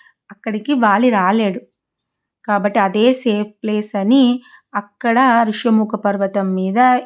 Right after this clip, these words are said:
ఈ సుగ్రీవుడు ఉంటాడు. ఇదన్నమాట జరిగిన కథ. సుగ్రీవుడి భార్యను కూడా అతను చెరబట్టిస్తాడు.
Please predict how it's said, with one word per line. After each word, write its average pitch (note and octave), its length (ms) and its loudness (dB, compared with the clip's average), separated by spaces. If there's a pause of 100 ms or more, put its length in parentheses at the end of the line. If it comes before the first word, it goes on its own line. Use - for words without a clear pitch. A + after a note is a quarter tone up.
ఈ C#4 320 0 (680)
సుగ్రీవుడు G3+ 760 -2 (100)
ఉంటాడు. G3 420 2 (200)
ఇదన్నమాట G3+ 560 0
జరిగిన F#3 380 -2
కథ. F3+ 200 -2
సుగ్రీవుడి A3+ 760 -2
భార్యను G3+ 640 0
కూడా G#3+ 220 0
అతను D4 260 2 (100)
చెరబట్టిస్తాడు. G3 800 -4